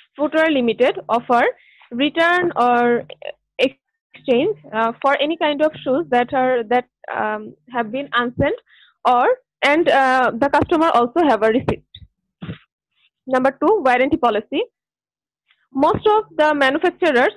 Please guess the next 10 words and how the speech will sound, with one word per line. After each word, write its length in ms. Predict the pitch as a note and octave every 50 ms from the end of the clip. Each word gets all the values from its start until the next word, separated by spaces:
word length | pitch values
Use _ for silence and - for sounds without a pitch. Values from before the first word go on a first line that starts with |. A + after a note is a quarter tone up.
| - -
offer 340 | A#3 B3 A#3 D4 E4 A4+ G4
warranty 460 | C#4 B3+ A#3 A3 A3+ A3+ A3 - B3
policies. 500 | - G#3 G3 F#3+ G3+ - - - - - _ _ _ _ _ _ _ _ _ _ -
In 140 | - D#4+ G#4 G#4 -
such 180 | A4+ A4+ - -
cases, 380 | D4 B3 A3 - - A#3+ D#4 A4+ - _ _ -
the 160 | A3+ B3+ B3+
manufacturer 760 | B3+ C4 C4 D#4 F4 G4+ F#4+ F#4+ - G4+ G4+ G4+ A4 A4 E4
will 240 | B3+ B3+ B3+ B3 A#3
replace 440 | B3 B3+ - - A#3 A3+ B3+ A#4